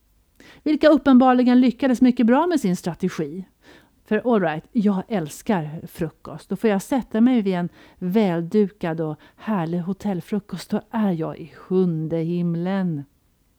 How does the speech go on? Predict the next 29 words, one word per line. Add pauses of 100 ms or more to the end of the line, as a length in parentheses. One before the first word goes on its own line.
(1800)
Och
vad
gäller
mat (640)
så
forskas
det
givetvis
på
fördelen
av
att
äta
på
bestämda
tider
och
hur
det
skulle
kunna
hjälpa
dem
med
jetlag,
skiftarbete,
sömnproblem
och
mycket